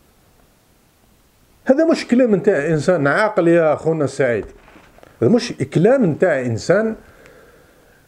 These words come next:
مثقف وإنسان واعي وإنسان راهو فاهم فعلا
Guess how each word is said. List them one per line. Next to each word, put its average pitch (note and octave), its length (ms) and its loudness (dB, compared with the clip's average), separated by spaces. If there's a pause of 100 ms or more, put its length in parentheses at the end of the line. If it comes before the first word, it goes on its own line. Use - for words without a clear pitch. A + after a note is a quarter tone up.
مثقف G#3+ 580 2
وإنسان D#3+ 600 0
واعي E3+ 680 0
وإنسان G3 560 0
راهو D#3+ 280 2
فاهم G#3 440 0
فعلا A#3 560 0